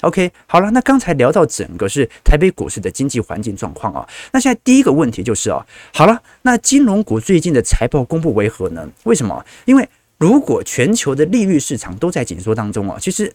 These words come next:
你某种程度来看，你会预估信贷量会有所缩小的，这是很正常的吧？台湾虽然升息幅度是很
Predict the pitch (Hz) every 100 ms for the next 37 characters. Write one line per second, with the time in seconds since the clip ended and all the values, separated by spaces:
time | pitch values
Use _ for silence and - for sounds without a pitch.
0 | _ 147 127 123 139 226 - 117 135 117
1 | 113 147 120 104 156 - 190 120 143 156
2 | - - - - 269 156 151 139 143 127
3 | 113 104 113 82 117 113 85 - 62 -
4 | 156 156 101 90 120 90 82 82 85 -
5 | 143 196 247 240 214 175 190 190 135 -
6 | 135 151 135 -